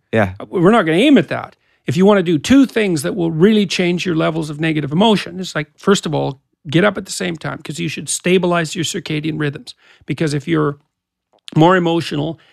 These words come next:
Speaker 2: and more prone to, to psychological pain and,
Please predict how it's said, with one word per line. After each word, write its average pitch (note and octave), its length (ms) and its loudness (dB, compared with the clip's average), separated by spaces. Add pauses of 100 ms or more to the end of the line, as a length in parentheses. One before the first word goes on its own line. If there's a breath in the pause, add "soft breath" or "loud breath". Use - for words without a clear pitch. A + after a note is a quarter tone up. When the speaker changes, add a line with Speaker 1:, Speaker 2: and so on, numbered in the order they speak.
(140)
Speaker 2:
and D3 240 0
more D#3+ 240 2
prone E3+ 420 0
to, D3+ 320 -4 (360)
to D#3+ 340 -4
psychological D#3+ 640 -4
pain D#3 260 -4
and, D3 220 -4